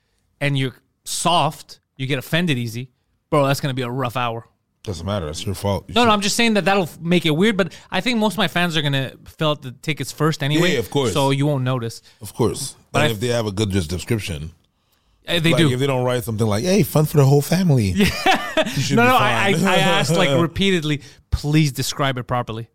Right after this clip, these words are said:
Speaker 1: Like, if you even have to put an eighteen plus, just make sure they know what the fuck they're getting
Speaker 2: Yeah.
Speaker 1: into. 'Cause or else, uh, you get these fucking people like, "Oh my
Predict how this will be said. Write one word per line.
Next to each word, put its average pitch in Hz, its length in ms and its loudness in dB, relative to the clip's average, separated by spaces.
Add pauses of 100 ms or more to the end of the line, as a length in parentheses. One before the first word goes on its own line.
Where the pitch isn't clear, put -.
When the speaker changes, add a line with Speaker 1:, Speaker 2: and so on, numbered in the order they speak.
(240)
Speaker 1:
Like, 143 160 0
if 147 60 2
you 156 80 4
even 170 160 4
have 160 140 2
to 151 60 -6
put 156 140 0
an 143 100 0
eighteen 143 380 -2
plus, 147 240 -4 (380)
just 170 260 -2
make 170 180 0
sure 165 140 -2
they 147 120 2
know 147 100 0
what 147 100 -4
the 135 60 -4
fuck 135 180 -4
they're 123 80 -10
getting 123 180 -2
Speaker 2:
Yeah. 120 120 2
Speaker 1:
into. 113 140 -8 (260)
'Cause 151 160 -2
or 151 100 2
else, 156 380 0
uh, 113 380 -6
you 117 120 -10
get 127 140 -4
these 117 200 -10 (220)
fucking 127 240 -8
people 139 80 -4
like, 123 140 -8
"Oh 240 140 -6
my 226 200 -10